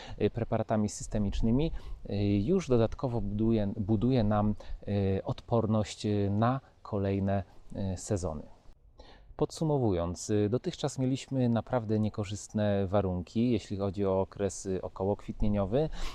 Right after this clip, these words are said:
i ten początek zawiązywania. Y, słyszymy głosy z całej Polski, gdzie sadownicy obawiają się znacznego osypu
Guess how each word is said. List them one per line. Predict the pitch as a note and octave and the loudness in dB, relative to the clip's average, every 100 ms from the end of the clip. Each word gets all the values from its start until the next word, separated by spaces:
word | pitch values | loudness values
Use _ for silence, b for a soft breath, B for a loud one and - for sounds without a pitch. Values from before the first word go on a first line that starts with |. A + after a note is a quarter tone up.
| B | B
i | |
ten | - G#2+ | -2 0
początek | G#2 - G#2+ G#2 | -2 -4 -2 -2
zawiązywania. | F#2 F#2+ G2 F#2 F#2 F#2 G#2+ D#3 E3 B B - G#2+ G#2 G2+ G2+ G2+ | -2 0 0 0 -2 0 2 0 -2 B B -4 0 2 2 2 0
Y, | G2+ | -2
słyszymy | - B2+ - C3+ A2 | -4 -4 -2 2 2
głosy | G2+ G#2+ - G#2+ | 2 0 -2 -8
z | |
całej | - G2+ F#2+ | -4 -4 -2
Polski, | G#2+ G2+ - | -2 -2 -4
gdzie | F#2 G2+ | -6 -6
sadownicy | - G#2 F#2+ G#2+ - - | -4 -4 -2 -4 -4 -6
obawiają | G#2+ G2+ F#2 A2+ G#2 F#2 F2 | -2 -2 2 2 2 0 -2
się | - F#2+ B B - | -4 -4 B B -6
znacznego | G2 A#2 A2 - A2 F#2 F2+ - | 0 2 2 0 0 0 -4 -4
osypu | A2 - A2+ - | -8 -2 -4 -2